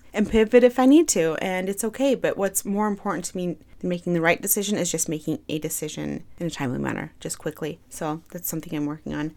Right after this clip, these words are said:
I get overwhelmed easily. Sensory stressors, like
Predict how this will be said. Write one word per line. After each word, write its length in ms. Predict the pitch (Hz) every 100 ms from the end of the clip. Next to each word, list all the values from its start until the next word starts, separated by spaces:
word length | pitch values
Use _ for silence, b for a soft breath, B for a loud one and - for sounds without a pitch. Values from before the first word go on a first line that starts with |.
| -
I 60 |
get 160 | 180 214
overwhelmed 460 | 202 196 185 185
easily. 420 | - 180 170 160 170
Sensory 440 | - 170 175 180
stressors, 640 | 170 160 160 156 143 160
like 220 | 147 202